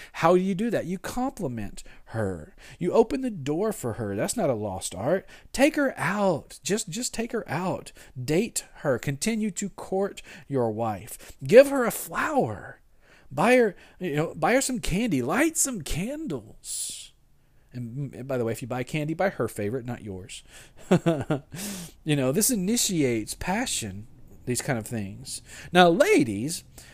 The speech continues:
wh-, when, when he is re-, you know, initiating passion, you need to respond with passion.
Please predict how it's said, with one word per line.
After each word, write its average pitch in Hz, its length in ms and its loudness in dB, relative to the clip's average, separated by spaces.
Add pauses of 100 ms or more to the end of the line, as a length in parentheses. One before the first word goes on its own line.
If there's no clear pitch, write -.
(260)
wh-, 202 300 2
when, 196 220 0
when 185 260 -4
he 262 180 4
is 170 220 2
re-, 139 280 -2
you 156 440 -10
know, 113 340 -4
initiating 135 680 0
passion, 120 420 -4 (180)
you 277 280 6
need 302 160 -2
to 190 80 2
respond 165 560 0
with 110 160 -8
passion. - 520 -10